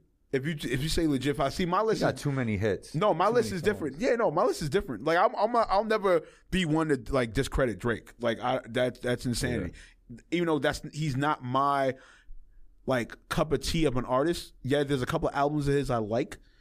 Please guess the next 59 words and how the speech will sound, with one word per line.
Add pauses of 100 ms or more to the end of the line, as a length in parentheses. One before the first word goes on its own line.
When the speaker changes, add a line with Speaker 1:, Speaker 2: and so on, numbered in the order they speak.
(300)
Speaker 1:
but
he's
not
my
cup
of
tea
of
artist. (240)
Speaker 2:
Mm.
Speaker 1:
But
I
won't
be
a
fool (540)
and
say,
"Okay,
no,
he's
not
gonna
be
in
top
five (800)
Speaker 2:
I
see
what
you're
saying.
Speaker 1:
of
all
time."
You
know
what
I'm
saying? (360)
I'm,
I'm
a
realist
when
it
comes
to
this
music
thing.
You
know
what
I'm
saying? (280)
I'm
not,
like,